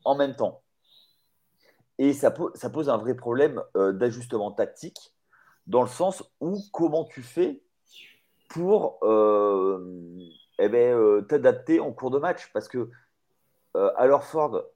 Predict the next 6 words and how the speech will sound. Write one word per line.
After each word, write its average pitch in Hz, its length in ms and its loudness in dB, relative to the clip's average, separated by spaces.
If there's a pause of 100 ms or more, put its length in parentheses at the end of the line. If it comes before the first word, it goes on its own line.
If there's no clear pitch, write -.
ok, 113 220 -8
euh, 82 1500 -2 (220)
ok, 113 240 -6
il 117 380 -4
a, 87 180 -2
euh, 78 880 -6